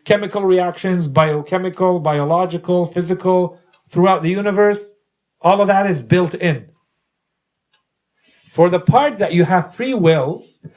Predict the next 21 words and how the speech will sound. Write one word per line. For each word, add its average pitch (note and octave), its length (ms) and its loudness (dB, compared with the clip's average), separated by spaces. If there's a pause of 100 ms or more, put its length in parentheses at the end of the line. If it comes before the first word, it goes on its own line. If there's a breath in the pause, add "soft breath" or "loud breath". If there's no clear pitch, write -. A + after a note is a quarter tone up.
(200 loud breath)
instead A3 520 0
of D#3 280 -4
building G3+ 600 2
it C4+ 300 0
into F#3+ 400 2
you, C#3+ 440 0 (680)
so D#3 200 2
in D3 240 -4
other D3 240 0
words, C#3 540 -4 (140)
you're B2 160 -4
forced D#3+ 440 -2
to C#3 60 -14
do A2 220 -10
it, D3 240 -10 (1500)
because B2 280 -4
that C#3+ 160 0
would C3 140 -6
defeat C#3+ 340 -2
the - 80 -6
purpose. D3 680 -4